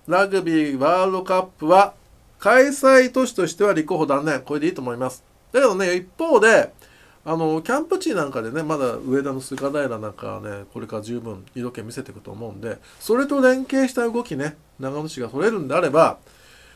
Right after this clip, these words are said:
南長野運動公園でね、あの、練習試合やるとか、そういうことでの働きかけ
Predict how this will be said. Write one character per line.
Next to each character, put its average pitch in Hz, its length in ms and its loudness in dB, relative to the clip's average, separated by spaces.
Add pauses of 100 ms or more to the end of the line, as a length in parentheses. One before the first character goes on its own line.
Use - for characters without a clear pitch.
南 151 280 -2
長 147 200 0
野 123 60 -6
運 147 180 -4
動 156 120 2
公 160 240 0
園 117 140 -2
で 110 80 -12
ね、 139 300 -2 (460)
あ 110 120 -12
の、 101 140 -14
練 123 120 -8
習 127 160 -8
試 127 120 -4
合 117 60 -4
や 98 100 -10
る 139 100 -6
と 131 100 2
か、 127 260 -2 (480)
そ 349 680 0
う - 20 0
い 330 400 -2
う 320 80 0
こ 302 180 -4
と 302 180 0
で 254 140 4
の 269 120 2
働 175 440 0
き - 40 -16
か 170 140 -2
け 170 280 2